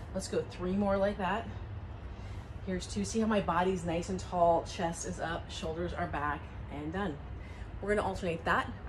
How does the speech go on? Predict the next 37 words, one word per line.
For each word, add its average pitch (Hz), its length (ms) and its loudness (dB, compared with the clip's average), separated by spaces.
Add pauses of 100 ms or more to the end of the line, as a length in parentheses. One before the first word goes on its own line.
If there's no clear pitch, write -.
with 185 180 -6
push-ups. - 480 -2 (760)
Your 285 160 2
table 254 480 2
is 214 160 0
a 254 60 6
great 214 500 0
place 202 320 2
or 208 100 4
your 208 100 4
kitchen 214 300 2
counter 190 380 2
to 190 100 -2
do 180 160 4
push-ups. - 560 -2 (880)
Now, 240 220 4 (180)
I 330 100 6
see 269 360 2
a 214 100 4
lot 185 460 6
of 220 160 -2
people 180 440 2 (220)
doing 185 240 2
this. 147 280 -2 (1500)
No, 202 120 2
no, 214 60 4
no, 196 200 4 (120)
your 202 160 2
head 214 420 2 (440)
actually 190 300 0
stays 175 460 2
in 170 160 -2
one 170 180 0
place. - 480 -4 (760)
You're 185 80 2
gonna 165 160 0
come 160 240 -4